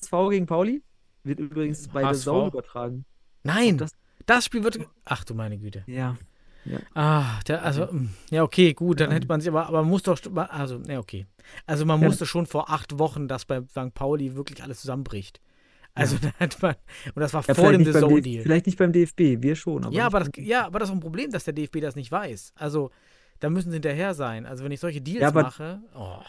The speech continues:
Speaker 1: Ja, aber The Zone denkt sich auch, Hamburger S V gegen Pauli, das ist doch geil. Da schalten
Speaker 2: Oder
Speaker 1: die,
Speaker 2: natürlich
Speaker 1: das
Speaker 2: jetzt holt man Bunsemeyer, das wär auch stark. Und dann kommen Jeremejew und die Spo-Brüder und dann sieht das wieder ganz anders aus. <laughs> Das wäre sich auch lustig.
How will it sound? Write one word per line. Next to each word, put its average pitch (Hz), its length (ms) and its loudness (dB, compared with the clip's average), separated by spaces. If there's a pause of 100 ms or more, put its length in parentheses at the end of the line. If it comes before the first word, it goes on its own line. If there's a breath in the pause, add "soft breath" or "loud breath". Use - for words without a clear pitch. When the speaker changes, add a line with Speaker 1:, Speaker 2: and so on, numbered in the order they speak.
(120)
Speaker 1:
Ja, 170 80 -2
aber 147 180 2
The 135 80 4
Zone 139 300 2
denkt 151 180 0
sich 127 100 -4
auch, 113 120 -6
Hamburger 135 320 -2
S 120 100 -6
V 135 180 -6
gegen 127 200 -6
Pauli, 143 320 -4
das 117 320 -8
ist - 80 -16
doch 110 140 -10
geil. 113 440 -6
Da - 100 -10
schalten 127 280 0
Speaker 2:
Oder - 160 6
Speaker 1:
die, - 80 2
Speaker 2:
natürlich - 260 -2
Speaker 1:
das - 40 -12
Speaker 2:
jetzt 254 200 -2
holt 247 100 -6
man 202 140 -2
Bunsemeyer, 170 640 -6 (160)
das 175 200 -8
wär 143 100 -6
auch 180 120 -6
stark. 143 360 -8 (240 loud breath)
Und 226 80 -4
dann 254 120 -2
kommen 320 180 -6
Jeremejew 143 500 -2
und 147 100 -8
die 139 80 -6
Spo-Brüder 147 600 -4
und 214 80 -6
dann 214 100 -2
sieht 202 100 -6
das 165 120 -4
wieder 139 120 -6
ganz 214 160 -6
anders 165 240 -8
aus. 107 300 -14
<laughs> - 40 -20 (340)
Das 143 100 -6
wäre 175 200 -2
sich 196 180 0
auch 233 200 -6
lustig. - 480 -6